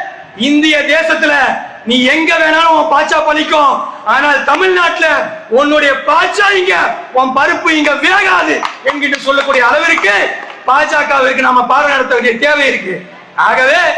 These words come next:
இந்த போராட்டம் இதோடு முடிவதே அல்ல. எங்கெல்லாம் இந்த மதச்சார்பற்ற இந்த பிரச்சனைக்கு, மதச்சார்பற்ற தன்மைக்கு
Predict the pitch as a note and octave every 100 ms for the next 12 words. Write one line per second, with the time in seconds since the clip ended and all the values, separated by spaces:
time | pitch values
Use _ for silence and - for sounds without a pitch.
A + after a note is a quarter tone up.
0 | - - - G#3 C4+ C4 B3+ C#4+ D#4 D4+
1 | D4+ C#4 D4+ D#4+ D#4+ D#4 D#4 D#4 D#4 D#4
2 | D#4 F4 F4 C4 - - - - - -
3 | A3 D4 D4+ D4+ D4 F#4+ F#4+ - - -
4 | - A#3+ B3 A#3 D4 D#4+ D#4+ D#4 D4+ D#4
5 | D#4+ D#4+ D4 C#4+ C#4 D4 D#4+ D#4+ D4+ A3
6 | - - - - - - G3 C#4+ E4 E4
7 | E4 D#4+ D#4+ D#4 D#4 E4 F4 F4 F4 D#4+
8 | B3+ D4+